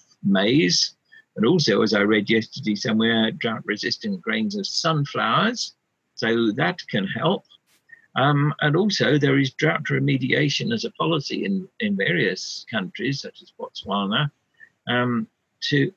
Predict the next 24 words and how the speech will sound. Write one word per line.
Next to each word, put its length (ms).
uh, 120
but 320
which 240
involves, 760
uh, 120
using 520
windbreaks, 840
uh, 440
which 220
shows 240
that 120
there 160
is 160
wind, 480
which 240
can 200
be, 220
um, 360
also 240
used 380
in 80
other 180
ways 400
for 380